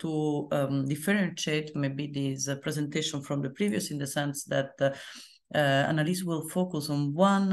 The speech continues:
of the mission of the Interreg, uh, Euromed, uh, program related to the governance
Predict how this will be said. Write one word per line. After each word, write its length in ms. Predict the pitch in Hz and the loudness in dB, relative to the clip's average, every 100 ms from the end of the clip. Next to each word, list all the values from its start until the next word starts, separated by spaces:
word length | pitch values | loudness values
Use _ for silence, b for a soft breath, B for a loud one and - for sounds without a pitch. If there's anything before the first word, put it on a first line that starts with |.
| - | 0
of 120 | 139 | -2
the 80 | 139 | -2
mission 440 | 147 160 160 - 156 | -2 0 -2 -2 -4
of 180 | 131 | -2
the 240 | 131 139 - | 0 0 0
Interreg, 720 | 170 170 170 139 139 139 135 | -2 -2 -2 -2 0 0 0
uh, 160 | 135 135 | -4 -2
Euromed, 720 | 135 131 135 139 165 202 185 | -2 -2 0 2 2 0 0
uh, 520 | 185 180 - 139 127 123 | 2 2 2 -2 -2 -6
program 500 | 147 135 135 196 269 B B B B - | -2 0 0 0 0 B B B B -2
related 420 | 160 165 160 156 | 0 0 0 -2
to 80 | 185 | 2
the 120 | 196 | 2
governance 580 | 175 143 143 135 123 | 2 2 0 0 -2